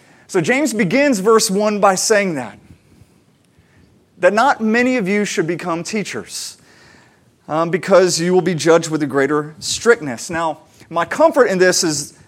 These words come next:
this judgment is not, you know, the final judgment day kind of judgment, because that's been taken care of on the cross by Jesus. That's, that's not what's being talked about here.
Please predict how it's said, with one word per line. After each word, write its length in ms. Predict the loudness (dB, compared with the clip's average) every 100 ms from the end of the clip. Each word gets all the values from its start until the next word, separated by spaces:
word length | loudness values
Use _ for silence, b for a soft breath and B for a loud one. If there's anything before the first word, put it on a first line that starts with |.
| -2
this 220 | -2 -2
judgment 580 | 2 4 4 4 -2 0
is 240 | 0 0
not, 400 | 2 2 2 -2
you 120 | -4
know, 180 | 0 2
the 120 | 2
final 680 | -2 -2 -2 0 0 0 -2
judgment 560 | -6 2 4 2 -6 0
day 220 | 2 2
kind 240 | 0 -4 -4
of 140 | -4
judgment, 580 | -2 0 0 -4 -10 -12 B B -8
because 220 | -4 0
that's 220 | 0 0
been 160 | -2 -4
taken 320 | -2 -2 -4
care 320 | -4 -2 0
of 220 | 0 -2
on 160 | -6 -6
the 80 | -6
cross 400 | -4 -2 -4 -6
by 160 | -10
Jesus. 480 | -6 -8 -8 -12 -6
That's, 340 | -4 -4 -8 -14 B -4
that's 240 | -2 0
not 240 | 2 2
what's 180 | 2 -2
being 380 | -2 -2 -2 -8
talked 420 | -12 0 0 0
about 280 | -6 -8 -8
here. 260 | -14 -16